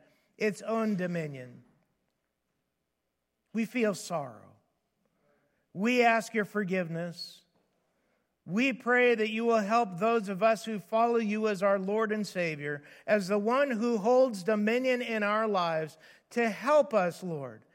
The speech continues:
Help us to be able to stand for your truth in the midst of a godless,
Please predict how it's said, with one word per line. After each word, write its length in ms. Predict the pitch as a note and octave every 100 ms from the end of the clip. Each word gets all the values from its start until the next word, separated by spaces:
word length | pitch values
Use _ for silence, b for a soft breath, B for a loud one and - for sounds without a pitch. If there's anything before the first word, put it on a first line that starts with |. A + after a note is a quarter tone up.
| b b
Help 340 | A3+ D4+ D4+
us 220 | C4 A#3
to 80 | -
be 120 | G#3+
able 180 | A#3+ A#3
to 100 | G3+
stand 800 | F3+ - B3 C4+ B3+ G#3+ F3+ D#3 B B
for 180 | - A3+
your 320 | G#3+ A3+ C4
truth 520 | A#3 - C4+ C4+ B3 A3+
in 100 | G3+
the 80 |
midst 420 | G3+ A#3+ B3 B3 A3+
of 100 | G3+
a 60 |
godless, 920 | F3+ G3+ A#3+ B3 A3 G#3 F3 - -